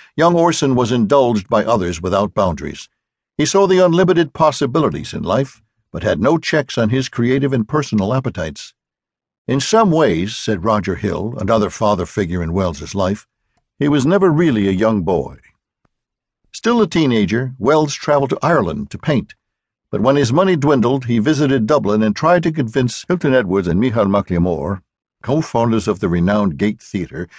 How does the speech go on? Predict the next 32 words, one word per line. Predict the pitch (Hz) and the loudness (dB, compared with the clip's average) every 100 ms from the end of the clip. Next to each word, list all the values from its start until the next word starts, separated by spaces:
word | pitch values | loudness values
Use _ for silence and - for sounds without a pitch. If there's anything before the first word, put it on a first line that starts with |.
| - - | -12 -4
that | 110 | 0
he | 160 | 2
was | 190 165 | 2 2
not | 127 151 | 2 2
a | 147 | 2
young | 127 131 104 | 2 2 2
vagabond, | 95 120 82 69 71 117 | 2 2 0 -6 -4 -2
but | 107 107 | -2 0
actually | 170 160 143 139 | 0 0 -2 0
an | 127 | 0
experienced | 127 - - 156 143 139 - | -2 -6 -4 -2 -2 -2 -4
Broadway | 113 127 123 131 | 0 0 2 0
actor. | 117 156 - 76 _ _ _ _ _ _ _ _ _ | 0 -2 -6 -10 _ _ _ _ _ _ _ _ _
"I | 123 | 2
don't | 175 165 | 4 4
know | 156 | 2
what | 160 143 - | 4 2 0
possessed | 123 110 160 - | -2 0 -2 -2
me | 127 | -2
to | 120 | -2
tell | - 139 120 | 0 0 2
that | 110 104 | 0 -2
whopper," | 71 110 - 80 92 | -2 -2 -4 -10 -8
Wells | 80 87 80 - | -6 -6 -6 -8
later | 87 80 | -6 -6
admitted. | 76 71 104 71 _ _ _ _ _ _ _ - | -10 -10 -10 -14 _ _ _ _ _ _ _ -2
Neither | 147 185 190 | 2 4 4
Edwards | 202 165 160 160 | 2 4 2 2
nor | 143 | 0
MacLiamore | 131 135 135 131 90 90 104 | 2 0 2 2 2 2 0
was | 98 | -2
duped, | 82 131 - | -2 -4 -4